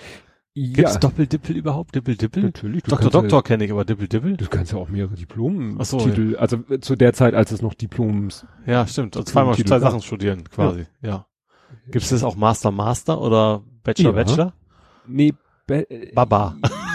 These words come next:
Speaker 1: ja.
Speaker 2: <laughs> Nicht die Babbo, sondern du bist dann der Baba.
Speaker 1: <laughs>
Speaker 2: Wenn er uns jetzt hört, dann wird er uns das ja hoffentlich mal erklären können,
Speaker 1: Ja.
Speaker 2: wenn er möchte,
Speaker 1: Das
Speaker 2: natürlich.
Speaker 1: wär interessant.
Speaker 2: Ja.
Speaker 1: Ähm, weil das ja hier reine Spekulation ist.
Speaker 2: Ja.
Speaker 1: Gut, äh, kommen wir dann zu den, sag ich mal, richtigen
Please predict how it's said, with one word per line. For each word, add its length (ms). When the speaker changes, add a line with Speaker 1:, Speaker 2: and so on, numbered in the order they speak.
Speaker 1:
ja. 180
Speaker 2:
<laughs> 20
Nicht 140
die 60
Babbo, 360
sondern 240
du 80
bist 120
dann 120
der 140
Baba. 400
Speaker 1:
<laughs> 1400
Speaker 2:
Wenn 260
er 80
uns 140
jetzt 180
hört, 140
dann 140
wird 120
er 60
uns 100
das 120
ja 80
hoffentlich 300
mal 140
erklären 420
können, 140
Speaker 1:
Ja. 160
Speaker 2:
wenn 80
er 80
möchte, 360
Speaker 1:
Das 200
Speaker 2:
natürlich. 140
Speaker 1:
wär 160
interessant. 600
Speaker 2:
Ja. 160
Speaker 1:
Ähm, 300
weil 80
das 160
ja 60
hier 200
reine 180
Spekulation 640
ist. 100
Speaker 2:
Ja. 120
Speaker 1:
Gut, 240
äh, 260
kommen 200
wir 60
dann 140
zu 140
den, 320
sag 140
ich 60
mal, 160
richtigen 400